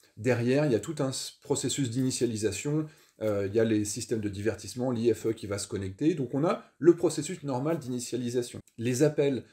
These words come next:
du centre des opérations vers le téléphone satellite du, qui se trouve dans le cockpit ne, ne donnaient plus rien jusque-là, ils vont de nouveau recommencer à sonner. C'est-à-dire qu'il y a de la tonalité,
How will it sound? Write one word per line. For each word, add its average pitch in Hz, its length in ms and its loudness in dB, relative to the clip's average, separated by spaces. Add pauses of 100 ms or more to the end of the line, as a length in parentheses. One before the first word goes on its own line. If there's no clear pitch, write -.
(200)
du 107 140 -8
centre - 320 2
des 131 160 2
opérations 131 640 0
vers 156 200 4
le 147 100 4
téléphone 123 380 -4
satellite 120 480 0
du, 98 280 -8
qui 101 120 -14
se - 60 -10
trouve 107 140 -4
dans 104 60 2
le 95 80 -2
cockpit 110 400 -6
ne, 104 400 -2
ne 92 480 -4
donnaient 104 260 0
plus 104 160 -6
rien 123 180 0
jusque-là, 107 540 -4
ils 107 80 -12
vont 110 120 -4
de 151 100 6
nouveau 180 280 4
recommencer 135 540 0
à - 120 -6
sonner. 135 400 -4
C'est-à-dire 95 240 -10
qu'il 131 100 -2
y - 20 4
a 147 40 2
de 151 40 -2
la - 60 6
tonalité, 120 680 0